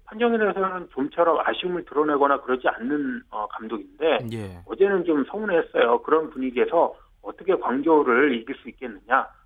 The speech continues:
Speaker 1: 이런 얘기를 했습니다.
Speaker 2: 예, 전북이 좀 분위기 반전의 계기를 좀 마련해야겠어요. 좀 나쁜 기억을 떨쳐버리고요.
Speaker 1: 네.
Speaker 2: 예. 그리고 카타르 프로축구 레퀴아의 남태희 선수가 아시아 챔피언스리그에서 첫 골을 터뜨렸다는 소식도 있네요.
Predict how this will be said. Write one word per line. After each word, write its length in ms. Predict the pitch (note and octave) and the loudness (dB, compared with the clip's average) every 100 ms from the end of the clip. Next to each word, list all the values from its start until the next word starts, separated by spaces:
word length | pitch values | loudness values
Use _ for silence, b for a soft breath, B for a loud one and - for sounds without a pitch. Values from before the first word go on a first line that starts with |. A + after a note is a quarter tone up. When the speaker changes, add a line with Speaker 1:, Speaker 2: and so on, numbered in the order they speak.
| _ G#2+ | _ -8
Speaker 1:
이런 260 | C3 D#3+ | -4 -2
얘기를 260 | B2 A#2 B2 | -4 -4 -12
했습니다. 460 | - B2 - A2 - - G#2+ | -14 -20 -20 -20 -20 -18 -14
Speaker 2:
예, 120 | G2+ | -14
전북이 400 | - B2+ C3 C#3+ | -12 -10 -8 -8
좀 160 | D3+ C3+ | -8 -8
분위기 720 | D3 D#3+ D3+ D#3 C#3+ A#2 - - | -8 -6 -4 -4 -4 -6 -12 -14
반전의 320 | B2+ B2 C3 | -12 -8 -8
계기를 300 | B2+ A2+ A#2 | -8 -10 -10
좀 160 | B2+ G#2 | -10 -10
마련해야겠어요. 880 | G2+ A#2 A#2+ F3 C3 G2 - F#2+ | -10 -10 -6 -6 -6 -10 -14 -16
좀 160 | F#2 G#2 | -12 -10
나쁜 300 | G#2 - D3 | -10 -6 -6
기억을 200 | B2 A2 | -4 -6
떨쳐버리고요. 960 | C#3+ D3 D3 A2+ A2 F#2+ F#2+ F#2 D3 - _ _ _ | -8 -8 -10 -10 -10 -12 -14 -14 -14 -18 _ _ _
Speaker 1:
네. 280 | - - G#3+ - G2+ | -16 -8 -6 -8 -12
Speaker 2:
예. 260 | F#2+ F2 B B B B B B _ | -14 -14 B B B B B B _
그리고 260 | A#2+ A#2+ A#2+ | -12 -10 -10
카타르 440 | - - C4 A#3 | -14 -4 -2 0
프로축구 580 | - A3+ - - F#3 E3 | -2 -4 -4 -8 -2 0
레퀴아의 420 | C#3 C#3 F#3 E3+ | 0 0 0 0
남태희 440 | A2+ A#2+ C#3 G#3+ F#3 | 0 -4 0 0 0
선수가 500 | F#3 D3+ C#3+ E3 B2+ | -2 -4 -4 -2 -2
아시아 240 | C3 F#3+ | 0 -2
챔피언스리그에서 960 | - F#3+ F#3 E3+ - D3 C3 C3 A#2 | 0 -2 -2 -4 -4 -8 -4 -6 -6
첫 240 | - B3+ - | -8 -10 -4
골을 540 | C4 G#3+ E3+ A2+ G2 - | 0 2 0 -2 -6 -12
터뜨렸다는 540 | E3 D3+ C#3+ B2 A2+ | -14 -12 -10 -10 -10
소식도 500 | - - - - G#2+ | -10 -16 -18 -12 -10
있네요. 440 | G2 G2 G#2 B2 | -8 -10 -10 -12